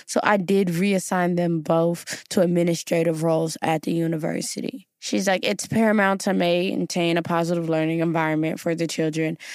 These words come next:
and we'll continue to maintain diversity within our staff and evaluate employees on their merit." Some of the local parents complained. Some of them were like,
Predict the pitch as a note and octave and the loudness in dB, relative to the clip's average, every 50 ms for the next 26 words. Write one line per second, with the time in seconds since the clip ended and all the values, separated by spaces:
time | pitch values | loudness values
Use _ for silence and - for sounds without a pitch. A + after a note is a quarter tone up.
0 | - - - - E3+ E3+ E3+ - G3+ F#3+ - - F3 F3 F3 E3+ E3+ D#3+ E3 E3 | -12 -6 0 2 2 2 2 2 0 0 0 2 2 2 2 2 2 2 2 2
1 | E3 E3+ D#3+ - E3+ D#3+ D#3+ D#3 D#3+ D#3 D3+ D#3 D#3 D#3+ - - - E3+ D#3+ D#3 | 2 2 0 0 0 0 2 2 2 2 2 2 0 0 0 -2 -2 -2 -2 -2
2 | - D#3+ D#3 D#3 E3 D#3+ D#3 - - - A3 A3 G#3+ G3+ G3 F#3 - - - - | 0 0 0 0 0 -2 -4 -2 0 0 2 2 2 2 0 -2 -4 -6 -8 -4
3 | - - G3 F#3 F3 F3 F3 F3+ F3+ F3+ E3+ E3 D#3+ D#3+ E3 - E3+ D#3+ - - | -2 0 2 2 2 2 2 2 2 0 0 0 0 0 0 -2 -4 -4 -4 -2
4 | E3 E3 E3 E3 E3+ F3 F3 E3+ - - - - - - - _ - E3+ E3+ E3+ | -2 -2 0 0 -2 -2 -4 -4 -8 -10 -16 -20 -20 -20 -10 _ -2 0 0 0
5 | D#3+ D#3 D#3 D#3+ D#3+ D#3+ E3+ - - - - - _ - - - - G#3 G3+ G#3+ | 0 0 -2 -2 -2 -2 -4 -4 -4 -6 -8 -10 _ -12 -10 -6 -4 -2 -2 0
6 | A3 A3+ A#3+ C4 B3+ A#3+ B3 - B3+ G#3 - A#3 G3+ G3 G3 G3 G3+ - - - | 0 0 0 0 0 0 0 0 -2 -4 -2 0 0 2 2 0 0 -2 -6 -6
7 | - G#3+ G3+ G3+ - - G3 F#3 F3+ F3+ F3+ F3+ F3 F3 F3 F3 F3+ F#3 - - | -4 -2 -2 -2 -2 -2 0 0 2 2 2 2 2 2 2 0 -2 -4 -8 -10
8 | - - - G3 G3 G3 F#3+ F#3+ F#3 G3+ G3 F#3 F#3 F#3 F#3+ F#3+ F#3 F3+ F3+ F3+ | -4 -2 0 2 2 2 2 2 2 2 2 2 2 2 0 0 0 0 0 0
9 | F3 F3 F3+ F3+ - - - | 0 0 0 -2 -4 -6 -10